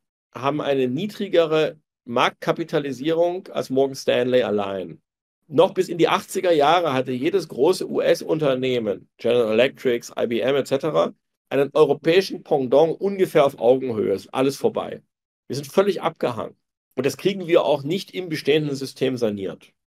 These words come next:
Das heißt, wenn wir aus der E U, wie sie heute existiert, mit den Mechanismen und mit den Strukturen nicht rauskommen, ist das mit dem Wohlstand und dem Umstand, dass Europa weltweit überhaupt noch mitreden kann, nicht aufrechtzuerhalten.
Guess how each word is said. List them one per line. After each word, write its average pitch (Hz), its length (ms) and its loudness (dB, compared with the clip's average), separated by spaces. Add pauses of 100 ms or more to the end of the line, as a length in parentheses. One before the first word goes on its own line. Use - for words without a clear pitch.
(140)
Das 131 80 -4
heißt, 156 220 6
wenn 185 220 6
wir 214 260 4
aus 156 180 2
der 127 140 0
E 143 100 -6
U, 208 240 -6
wie 175 80 -8
sie 147 140 -6
heute 160 300 4
existiert, 160 720 0
mit 123 160 -6
den 156 140 0
Mechanismen 151 800 0 (360)
und 135 160 4
mit - 160 2
den 143 140 2
Strukturen 180 600 0
nicht 127 200 -6
rauskommen, 208 640 4 (520)
ist 170 220 -6
das 147 120 -4
mit 156 140 -2
dem 117 180 -2
Wohlstand 131 840 2
und 156 160 -2
dem 143 100 2
Umstand, 185 440 -2
dass 143 200 0
Europa 143 500 4
weltweit 147 440 4
überhaupt 139 260 0
noch 123 80 0
mitreden 151 460 0
kann, 143 260 -4
nicht 156 260 -6
aufrechtzuerhalten. 135 840 -2